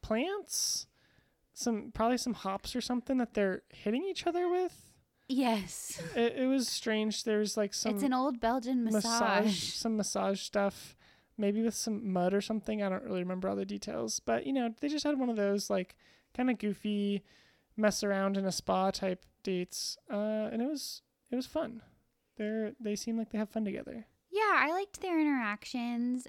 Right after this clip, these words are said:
Speaker 2: I mean, I think that he just seems a little bit rigid, um, in, like, a too cool for school way, which is kind of exactly how she described him.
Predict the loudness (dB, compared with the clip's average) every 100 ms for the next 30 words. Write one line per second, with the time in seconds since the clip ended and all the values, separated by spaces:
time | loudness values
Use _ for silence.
0 | -6 -2 0 0 -2 -4 -2 -2 -2 -4
1 | -6 -8 -12 -6 -4 -2 -4 -4 -6 -4
2 | -2 -4 -6 -6 -6 -6 -6 -8 -8 -10
3 | -6 -4 -4 -4 -10 _ _ _ _ _
4 | -2 0 0 -2 -4 -8 -8 -6 -4 -4
5 | -4 -6 -6 -6 -6 -6 -8 -12 -18 -12
6 | -8 -8 -6 -8 -6 -8 -6 -4 -2 0
7 | -2 -4 -6 -8 -4 -6 -4 -4 -2 0
8 | 0 0 -2 0 -2 -2 -6 -6 -6 -6
9 | -6 -4 -4 -4 -6 -6 -8